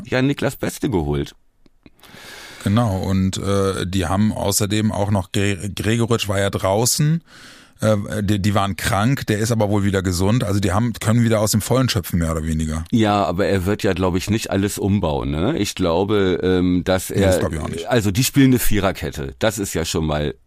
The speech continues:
Speaker 1: eine wichtige Info. Deswegen ist die Frage, ob es eine gute Idee ist, mit Jinma, mit so Außenstürmern, äh, da aufzutreten,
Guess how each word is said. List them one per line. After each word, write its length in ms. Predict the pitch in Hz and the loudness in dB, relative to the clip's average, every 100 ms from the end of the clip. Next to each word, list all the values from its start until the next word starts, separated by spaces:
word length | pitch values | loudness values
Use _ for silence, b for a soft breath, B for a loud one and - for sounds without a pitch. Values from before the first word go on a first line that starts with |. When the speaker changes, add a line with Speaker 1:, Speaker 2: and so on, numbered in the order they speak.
| _ _ - | _ _ 0
Speaker 1:
eine 240 | 95 90 | 2 2
wichtige 460 | 95 - 90 80 80 | 0 -2 -4 0 0
Info. 500 | - 85 78 69 69 B B B | 0 -2 -2 -6 -8 B B B
Deswegen 500 | 98 - 92 104 110 | -4 0 2 2 2
ist 300 | 92 123 - | 2 0 0
die 80 | 107 | -2
Frage, 720 | - 90 87 104 117 110 101 | 0 0 2 0 0 0 0
ob 220 | 92 - | -2 -2
es 280 | 90 - - - | -4 -4 -8 -2
eine 160 | 98 90 | 0 0
gute 300 | 101 110 101 | 0 -2 -2
Idee 480 | 98 80 90 104 80 | -2 0 0 2 2
ist, 320 | 98 98 - | 0 -2 -2
mit 240 | 92 - | -2 0
Jinma, 340 | 95 104 104 101 | 0 2 2 0
mit 180 | 92 - | 0 -2
so 120 | - | 0
Außenstürmern, 1600 | 87 110 135 - 120 123 123 - - - - 113 120 120 120 120 B B B B B - | 2 2 2 0 2 2 0 -4 -8 -6 0 2 2 2 2 -2 B B B B B -2
äh, 380 | 110 104 101 98 - _ _ _ _ _ _ _ _ _ _ | 2 4 4 2 -2 _ _ _ _ _ _ _ _ _ _
da 260 | - 107 110 | 0 2 2
aufzutreten, 1600 | - 117 - - 120 113 - - - 113 113 107 107 104 98 | 2 0 0 -2 0 0 0 -6 -4 2 2 2 0 2 0